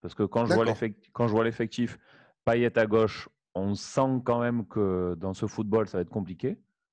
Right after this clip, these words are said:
Speaker 1: Bon,
Speaker 2: Ouais.
Speaker 1: il m-, pour moi, il manque un peu de vitesse. Je le vois plus
Speaker 2: Mm.
Speaker 1: se recentrer au cœur du jeu. Après, à gauche, on a qui ? Euh,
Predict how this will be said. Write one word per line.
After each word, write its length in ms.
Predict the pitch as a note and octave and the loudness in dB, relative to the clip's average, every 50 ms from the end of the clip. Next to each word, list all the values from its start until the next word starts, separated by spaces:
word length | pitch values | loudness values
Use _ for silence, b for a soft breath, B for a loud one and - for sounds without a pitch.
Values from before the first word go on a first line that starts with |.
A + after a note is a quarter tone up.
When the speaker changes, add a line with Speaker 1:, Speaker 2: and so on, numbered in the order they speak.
| _ _ _ _ - | _ _ _ _ -10
Speaker 1:
Bon, 260 | F2 F2+ F2 E2 D#2+ D#2+ | -6 -6 -4 -4 -6 -6
Speaker 2:
Ouais. 180 | A2+ A2 G2+ - _ _ | -6 -6 -6 -8 _ _
Speaker 1:
il 100 | F#2+ F#2+ | -6 -4
m-, 80 | G2 F#2+ - | -4 -4 0
pour 140 | - G#2 A2 | 0 2 2
moi, 100 | A#2 A#2 | 2 2
il 40 | A2+ | 2
manque 200 | A2+ A#2 A2+ - | 0 -2 0 0
un 60 | A2+ F#2+ | -2 0
peu 140 | - A2+ | 0 0
de 60 | G#2+ F#2+ | -2 0
vitesse. 440 | G#2 G2+ - - A#2 A#2 B2 A#2+ G#2 | -4 -6 0 2 4 4 4 2 0
Je 60 | G2+ | -2
le 80 | F#2 F#2+ | -2 0
vois 160 | F#2+ G2 F#2+ | -2 -2 -2
plus 120 | - A#2 A2+ G#2+ | -2 -2 0 2
Speaker 2:
Mm. 20 | A2+ | 2
Speaker 1:
se 40 | |
recentrer 480 | G#2+ F2+ G2+ F#2+ - A2 G#2+ G#2 - A2+ | 2 2 0 -2 -2 -4 -4 -2 0 0
au 80 | A2 G2 | 0 2
cœur 160 | - G#2 G2+ | 0 -2 -2
du 100 | G2 G2 F#2+ | -2 -4 -2
jeu. 200 | G2 B2 E3+ A3+ - _ _ _ _ _ _ _ _ _ _ _ _ _ _ - | 0 0 0 -2 -4 _ _ _ _ _ _ _ _ _ _ _ _ _ _ -16
Après, 160 | - - A#2+ | -2 0 2
à 60 | A#2+ | 2
gauche, 260 | A2 A#2 B2 B2 - B2 | 4 4 2 2 2 0
on 100 | A#2 A2 | 0 0
a 100 | A2 G#2+ | -2 -2
qui ? 240 | - - A2 G2 F2+ | -4 -4 -2 0 0
Euh, 360 | E2+ E2+ E2+ F2 F2 F2 E2 | 0 0 -2 -2 -4 -6 -8